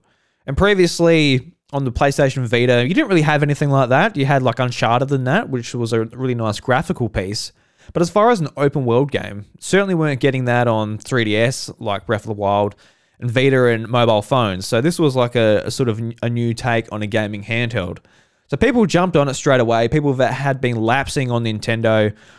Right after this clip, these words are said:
a lot of people that obviously did not have a Wii U jumped onto it, maybe they had a PlayStation and they wanted something a little bit different. They could try Nintendo games and they liked the whole handheld hybrid, um, sort of aspect of it. So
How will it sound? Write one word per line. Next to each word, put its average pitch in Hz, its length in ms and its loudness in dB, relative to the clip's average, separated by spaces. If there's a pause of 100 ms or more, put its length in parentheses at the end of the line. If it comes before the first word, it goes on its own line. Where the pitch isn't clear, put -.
(120)
a 131 40 -2
lot 147 120 4
of - 60 -2
people 147 220 4
that 131 180 0
obviously 143 420 0
did 151 240 2
not 135 220 0
have 135 240 0
a 135 80 6
Wii 127 280 4
U 120 400 2
jumped 110 400 -2
onto 107 420 0
it, 101 180 -2 (320)
maybe 110 440 -4
they 104 120 -2
had 107 180 -2
a 101 40 -4
PlayStation 107 760 -4
and 92 160 -8 (220)
they 339 100 -2
wanted 359 140 4
something 294 220 0
a 277 40 -2
little 240 140 0
bit 190 140 2
different. 208 340 -2
They 151 120 0
could 139 120 -8
try 147 200 2
Nintendo 135 480 -2
games 131 400 -6
and 120 100 -6
they 110 120 -2
liked 113 300 -2
the 120 100 2
whole 113 260 0
handheld 113 480 -4
hybrid, 104 460 -2 (500)
um, 101 300 -8
sort 120 220 -4
of 107 320 -2
aspect 139 440 -2
of 98 120 2
it. 98 100 -6
So 117 300 0